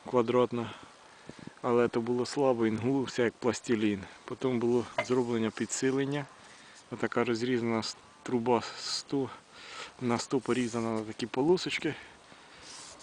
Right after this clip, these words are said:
І доварено сюди і сюди.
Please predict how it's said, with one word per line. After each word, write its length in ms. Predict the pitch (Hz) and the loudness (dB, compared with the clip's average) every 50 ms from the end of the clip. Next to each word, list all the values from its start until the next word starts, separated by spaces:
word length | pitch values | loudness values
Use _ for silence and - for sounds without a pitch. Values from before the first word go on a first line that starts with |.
| - - - - - - - | -18 -18 -16 -16 -16 -14 -10
І 120 | - 180 165 | -6 -6 -2
доварено 600 | 143 143 139 131 135 135 131 131 127 123 123 123 | 0 0 2 2 2 2 4 2 2 2 0 -2
сюди 500 | - - - 127 123 139 156 160 160 147 - - - - - - - - - | -2 -2 -4 -2 2 4 6 6 6 4 0 -6 -14 -16 -18 -18 -16 -8 -4
і 120 | 147 131 | -4 -2
сюди. 420 | - - - 131 117 107 117 113 | -2 -2 -4 -4 -4 -4 -4 -4